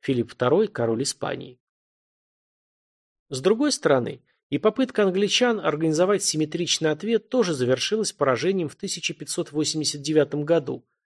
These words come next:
а еще через два года испанцы нанесли англичанам несколько поражений в Атлантическом океане. Они извлекли урок из разгрома и отказались от тяжелых неповоротливых кораблей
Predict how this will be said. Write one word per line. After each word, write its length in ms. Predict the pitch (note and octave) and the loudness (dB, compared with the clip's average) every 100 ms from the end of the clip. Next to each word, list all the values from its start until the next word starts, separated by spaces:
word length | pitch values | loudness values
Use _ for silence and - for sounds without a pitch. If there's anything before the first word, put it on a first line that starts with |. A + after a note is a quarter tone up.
| _ _ | _ _
а 100 | C3+ | 2
еще 240 | D#3 - C#4 | 4 4 0
через 260 | - F#3 | 0 -2
два 220 | C#3+ D3+ C#3+ | 2 4 4
года 260 | C#3 C3 | 4 2
испанцы 480 | C3 - A#3+ A3+ F3+ | 0 0 -2 -2 -2
нанесли 380 | D#3+ D#3 - D#3+ | -2 -2 0 0
англичанам 600 | D3 C#3 C#3 A3+ G#3+ E3+ | 2 0 0 0 0 0
несколько 400 | G3+ - E3 C3 | 0 -2 -6 -4
поражений 500 | C#3+ C3 B2 F#3 D#3+ | 2 2 2 0 0
в 60 | |
Атлантическом 680 | C#3 C3 B2 - B2+ - C#3+ | 0 -2 -4 -4 -6 -4 -2
океане. 500 | C3+ - C#3+ A2 B2 _ _ _ _ _ _ _ - | -2 2 2 2 -6 _ _ _ _ _ _ _ 0
Они 300 | C#3 C#3+ C#3+ | 2 4 2
извлекли 440 | B2+ C#3+ - D#3 | 2 -2 0 2
урок 400 | E3 A3 F3 - | 4 6 6 4
из 100 | A#2+ | 0
разгрома 540 | B2+ A#2+ A#2+ F3+ F#3+ | 2 2 2 2 4
и 40 | C3 | 2
отказались 540 | - A#2 A#2 D3+ C#3+ | 0 -4 0 0 0
от 100 | B2+ | -6
тяжелых 480 | - A#2 C#3 D#3 - | -6 0 2 2 2
неповоротливых 680 | C3+ B2+ B2+ D3+ D3 C#3+ A#2+ | -4 0 2 4 2 -2 -4
кораблей 540 | C#3+ C#3+ C3+ A#2+ B2+ | 0 0 0 -2 -4